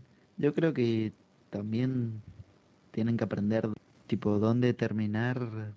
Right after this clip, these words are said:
la serie para que, tipo, todo sea bueno. Tipo, es jugar a lo seguro, pero es lo mejor para mí. Y dentro de eso de saber cuándo terminar, creo que,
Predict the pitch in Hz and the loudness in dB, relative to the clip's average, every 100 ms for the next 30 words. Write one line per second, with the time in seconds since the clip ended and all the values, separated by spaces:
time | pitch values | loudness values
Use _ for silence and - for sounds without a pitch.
0 | _ _ - - - 107 101 - 117 131 | _ _ -20 -20 -8 -6 -4 -2 2 2
1 | 127 101 98 - 101 - - _ _ _ | 0 -2 -4 -4 -4 -6 -12 _ _ _
2 | - 98 - - - 127 127 120 - 113 | -6 -6 -8 -16 0 4 4 2 -2 -4
3 | 113 123 143 _ _ - - 107 98 104 | -2 -4 -8 _ _ -20 -2 0 4 4
4 | 147 - - - - 123 107 120 127 120 | 4 -2 -16 -20 -8 -4 0 2 2 0
5 | 117 - 113 120 123 98 104 107 107 104 | -4 -6 -2 0 0 -2 -6 -8 -6 -6
6 | 104 - _ _ _ - - 117 120 110 | -8 -12 _ _ _ -14 -4 0 2 0
7 | 107 104 107 104 - 131 127 107 110 120 | -4 -4 -4 -6 -2 0 0 0 -4 -8
8 | - _ _ _ _ _ _ _ _ - | -16 _ _ _ _ _ _ _ _ -8
9 | 120 117 113 113 110 113 110 - _ _ | -2 0 0 2 2 2 0 -8 _ _
10 | _ _ - - 135 170 165 139 160 - | _ _ -20 0 4 4 4 4 4 4
11 | 165 127 107 - - 104 113 - 139 139 | 4 6 4 -2 -4 -2 -2 0 0 0
12 | 120 117 135 170 _ _ _ - 123 139 | 0 0 -2 -6 _ _ _ -2 2 2
13 | 139 113 110 107 101 98 | 2 2 2 0 -2 -4